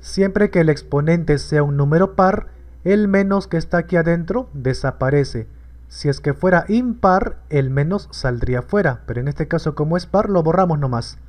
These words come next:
Ahora, como vemos, hay un exponente negativo, así que aplicamos esto. ¿Qué dice? Que estos números se invierten, o sea, van al revés y el exponente cambia de signo.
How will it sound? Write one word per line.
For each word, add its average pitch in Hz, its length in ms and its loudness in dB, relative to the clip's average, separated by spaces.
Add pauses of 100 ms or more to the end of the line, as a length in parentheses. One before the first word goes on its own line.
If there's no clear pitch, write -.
(480)
Ahora, 135 500 -2 (240)
como 127 220 -4
vemos, 185 320 2
hay 165 180 0
un 175 80 0
exponente 151 640 -2
negativo, 165 540 0
así 196 160 -2
que - 80 0
aplicamos 190 520 2
esto. 135 320 -2 (600)
¿Qué 180 120 2
dice? 170 400 -2 (300)
Que 139 80 0
estos 180 240 0
números 202 460 2
se - 180 -4
invierten, 143 640 4
o 127 80 -6
sea, 143 120 -4
van 156 140 0
al 165 120 2
revés 160 380 2
y 143 100 0
el 131 100 2
exponente 143 520 -2
cambia 147 300 0
de 131 80 2
signo. 120 400 -4